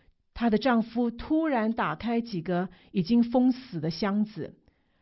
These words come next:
里面是几百封罗恩写给雪柔的情书。他们的恋情被摊在丈夫面前。羞愧的雪柔想起圣经上说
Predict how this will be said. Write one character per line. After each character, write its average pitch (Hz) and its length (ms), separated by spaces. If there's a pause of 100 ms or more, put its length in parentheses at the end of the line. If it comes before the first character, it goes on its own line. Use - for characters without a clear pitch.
里 185 160
面 240 200
是 226 300
几 214 380
百 202 200
封 226 460 (360)
罗 190 180
恩 247 260
写 208 240
给 180 220
雪 175 300
柔 175 180
的 196 80
情 170 320
书。 190 400 (1200)
他 247 80
们 247 80
的 240 60
恋 233 260
情 202 300
被 208 180
摊 220 300
在 214 160
丈 196 180
夫 190 160
面 185 240
前。 156 400 (960)
羞 254 280
愧 247 180
的 220 100
雪 185 260
柔 180 240
想 202 280
起 185 280
圣 202 200
经 208 160
上 196 200
说 208 440